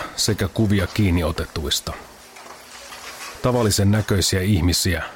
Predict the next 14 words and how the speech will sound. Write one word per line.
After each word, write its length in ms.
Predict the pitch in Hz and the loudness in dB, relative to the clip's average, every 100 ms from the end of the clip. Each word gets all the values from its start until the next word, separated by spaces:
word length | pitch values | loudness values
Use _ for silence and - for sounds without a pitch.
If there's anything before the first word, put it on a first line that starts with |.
| - | 0
naamat 360 | 110 104 90 | 4 4 2
kuin 200 | - 95 | 2 4
mistä 280 | 98 107 95 | 6 4 0
tahansa 400 | - 87 87 - | -2 0 0 -2
passikuvista. 880 | - 101 85 95 - 78 76 - - - - - - - - - - - - - - - - - - - - - - | -2 0 0 0 -2 -2 -2 -2 -6 -10 -12 -20 -20 -20 -20 -20 -20 -20 -20 -20 -20 -20 -20 -20 -20 -20 -20 -20 -12
Kahvikupissani 920 | - 123 101 101 110 101 98 - 92 | -2 0 2 2 2 2 2 2 2
on 100 | 85 | 2
kylmää. 680 | 82 107 92 78 76 - - - - - | 2 4 4 2 -2 -2 -6 -10 -20 -10
Se 180 | - 113 | -2 2
lentää 380 | 113 110 - 80 | 4 2 2 -2
pois 320 | - 107 90 | 0 2 2
ja 60 | 90 | 0
kaadan 360 | - 90 87 | 0 0 0
uutta 440 | 87 101 87 - | 0 0 0 -4